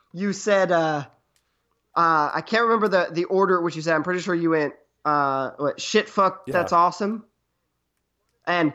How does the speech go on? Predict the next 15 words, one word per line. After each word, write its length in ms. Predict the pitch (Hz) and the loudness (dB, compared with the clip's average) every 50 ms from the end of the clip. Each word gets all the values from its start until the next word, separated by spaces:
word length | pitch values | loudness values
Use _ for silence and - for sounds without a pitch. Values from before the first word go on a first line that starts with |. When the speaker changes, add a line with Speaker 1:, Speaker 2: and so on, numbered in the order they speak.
| - _ _ _ _ | -6 _ _ _ _
Speaker 1:
one 320 | - 151 165 202 214 226 | -6 0 2 2 4 4
of 120 | 233 202 175 | 2 2 0
the 80 | 196 | -4
characters 1080 | - - - - 208 214 208 202 196 185 165 139 175 165 156 147 151 147 143 - - - - _ _ _ | -8 -8 -8 -6 -2 -2 0 0 0 -2 -4 -4 -2 -2 0 0 -2 -4 -6 -10 -14 -18 -20 _ _ _
<clears throat> 160 | _ _ - | _ _ -6
in 300 | 180 180 180 175 170 151 | -4 -2 -2 0 -2 -2
the 80 | 143 156 | -4 -2
movie, 500 | 160 185 214 196 175 165 147 143 139 - _ _ - | 0 0 0 2 2 0 0 -2 -4 -10 _ _ 0
they 100 | - 170 | 0 0
call, 540 | 170 - - - 180 175 165 160 160 - - - | 0 2 0 2 2 4 4 2 0 -2 -2 -2
they 80 | 160 170 | -2 -2
call 180 | 170 190 202 190 | 0 2 0 2
him 160 | 196 180 156 | 2 0 -2
fuck 260 | - - 190 180 - | 0 -2 -2 -2 -2
shit. 280 | - - 143 107 - | -8 -10 -10 -10 -10